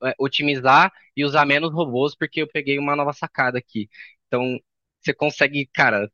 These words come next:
customizar totalmente como funciona o seu idle, a sua produção de coisa e otimizando, assim, sabe? Tipo,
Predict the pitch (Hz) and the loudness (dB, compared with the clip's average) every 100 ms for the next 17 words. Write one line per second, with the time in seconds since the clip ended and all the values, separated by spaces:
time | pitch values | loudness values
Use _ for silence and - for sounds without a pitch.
0 | _ 165 - 165 151 151 - 160 - 165 | _ -6 -2 0 4 2 2 -2 0 2
1 | 143 139 - 135 135 - 143 - 123 123 | 2 0 -4 -2 -2 -4 -8 -2 -2 -2
2 | - 123 113 113 113 113 120 113 - 107 | 0 2 2 0 -6 -8 -10 -10 -8 -10
3 | 107 - 107 107 107 - 120 110 104 101 | -8 -2 -2 -2 -6 -6 -6 -4 -4 -4
4 | 98 - 95 - 98 92 - _ 101 95 | -8 -12 -14 -6 -6 -6 -16 _ -14 -14